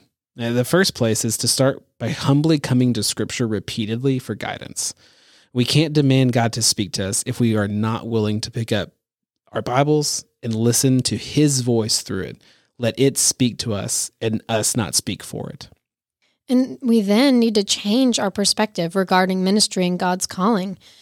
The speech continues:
Speaker 2: Ministry is for all Christians, not only a select few. Church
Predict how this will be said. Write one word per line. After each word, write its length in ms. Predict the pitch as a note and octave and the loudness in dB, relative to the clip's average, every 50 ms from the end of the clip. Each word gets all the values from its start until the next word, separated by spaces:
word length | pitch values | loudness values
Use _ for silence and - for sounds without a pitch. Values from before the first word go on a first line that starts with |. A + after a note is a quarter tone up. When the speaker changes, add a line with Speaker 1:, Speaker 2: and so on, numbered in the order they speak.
| _ _ _ | _ _ _
Speaker 2:
Ministry 540 | - A3 A#3+ B3 A#3+ - - - C#4 C4+ C4 C4 - | -2 2 4 4 4 2 2 2 2 2 2 0 -2
is 140 | G3 - - | -2 -4 -2
for 200 | - G3 - - _ - | -2 -4 -6 -6 _ 0
all 300 | - G#3 G#3+ A3 A#3 B3+ | 2 4 4 4 2 0
Christians, 680 | A#3+ - A#3+ A3+ - - - A#3+ A3 A3 A3 G#3+ - - - | 0 0 0 0 0 0 0 0 0 2 2 0 -2 -2 -4
not 240 | G#3+ G3+ G#3 G#3 G#3 - | -2 -2 -2 -2 -2 0
only 260 | A#3+ A3+ A3+ A3+ G#3+ | 2 2 4 4 4
a 60 | G#3+ G#3 | 2 2
select 420 | - - A3 G#3 G3+ G#3 - - | 0 0 0 0 -2 -2 -4 -4
few. 420 | - - A3+ A#3 F#3+ D#3 G#3 A3 - - _ | -2 0 2 2 2 0 -2 -6 -10 -10 _
Church 500 | - - G#3 G3+ A3 C#4+ C#4+ - - | -6 -2 0 2 0 0 -2 -4 -4